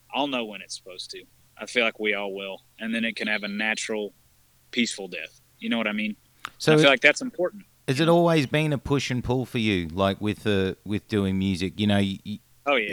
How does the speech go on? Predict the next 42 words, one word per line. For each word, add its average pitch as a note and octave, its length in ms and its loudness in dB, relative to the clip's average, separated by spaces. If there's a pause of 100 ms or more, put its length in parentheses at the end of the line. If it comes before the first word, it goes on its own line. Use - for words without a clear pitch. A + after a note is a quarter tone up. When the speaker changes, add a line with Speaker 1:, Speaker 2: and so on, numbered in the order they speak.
Speaker 2:
it A2 100 -4
sounds D3+ 360 4
like B2 180 6
it A#2 140 0
just - 240 -4
kinda A2 260 4
started G#2+ 460 2
whirlwinding G#2 800 2
for G2 220 2
you, G2 220 0
and F#2+ 140 0
you F#2+ 80 0
were F#2+ 60 0
like, F#2 420 -2 (520)
you A2 80 -2
know, G2 260 4
a B2 80 2
lot C#3+ 160 8
of C3+ 80 0
people C#3+ 240 0
don't B2+ 260 2
realize A#2+ 480 2
there A2+ 160 2
are A2 140 2
the G#2 100 0
negatives. G2 460 0
You G2 60 -2
know, F#2 100 0
you F2+ 180 -4
miss G2 280 -2
birthdays, F2 720 -6
you F#2 60 -6
miss F#2+ 200 -4
funerals, G2 760 -4
um, F2 520 -6
you G2+ 100 -4
miss G2+ 220 0
your F#2 120 -2
loved F#2 260 -2
ones, F#2 580 0 (380)
um, F2+ 560 -2
you G2+ 340 -2